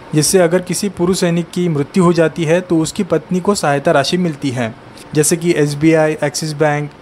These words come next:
बैंक of बड़ौदा, कैनरा बैंक और पीएनबी, ये सभी बैंक डिफेंस सैलरी पैकेज अकाउंट की सुविधा देती है। अगर आपका खाता इनमें से किसी भी बैंक में है, तो आप इस सुविधा का लाभ ले सकते हो। ये सुविधा दुर्घटना में मृत्यु होने पर आपकी पत्नी को पचास लाख से पचहत्तर लाख तक का इंश्योरेंस लाभ देती है।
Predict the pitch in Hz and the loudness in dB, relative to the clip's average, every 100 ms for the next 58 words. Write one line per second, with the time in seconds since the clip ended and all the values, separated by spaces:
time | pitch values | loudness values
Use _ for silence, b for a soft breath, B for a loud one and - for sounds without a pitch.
0 | - 143 143 160 156 147 147 147 143 147 | -4 -2 0 0 2 2 2 2 0 -2
1 | 139 147 147 147 147 147 131 147 143 147 | -2 0 0 0 0 -2 -2 -4 -4 -2
2 | 147 147 160 - 151 190 170 165 214 - | -4 -2 -4 -2 0 0 2 0 -2 -8
3 | - 151 180 190 185 170 180 175 156 170 | -4 -2 0 0 2 2 2 0 0 -2
4 | 156 147 143 170 - 139 160 156 131 139 | 0 0 -2 -4 -4 0 0 0 -2 -4
5 | 120 113 B B B 135 147 143 - 180 | -6 -6 B B B -2 2 0 0 0
6 | 175 170 185 170 175 170 175 156 180 185 | 0 0 0 2 0 -2 -4 -4 -2 0
7 | 175 170 170 180 147 160 208 B B B | 2 0 0 -2 0 -2 -4 B B B
8 | 175 165 185 208 185 165 170 175 160 147 | 2 2 2 -4 -4 -2 0 0 0 0
9 | 156 165 160 135 - 127 127 117 B B | 0 -4 -4 -6 -6 -8 -8 -10 B B
10 | - 160 170 165 170 190 170 147 151 165 | -4 0 2 2 2 2 2 2 0 0
11 | 180 190 180 147 143 175 160 165 175 160 | 0 0 0 -2 2 2 2 0 0 0
12 | 147 - 196 175 170 175 190 185 147 175 | 0 -2 -2 0 0 -2 -2 -2 0 -2
13 | 160 175 160 196 185 - 170 165 180 175 | 0 0 0 -2 -2 -2 -4 0 0 2
14 | 170 180 165 180 147 151 143 160 143 147 | 0 -2 -2 -2 0 -2 -2 -2 0 0
15 | 143 131 127 123 | -2 -4 -4 -6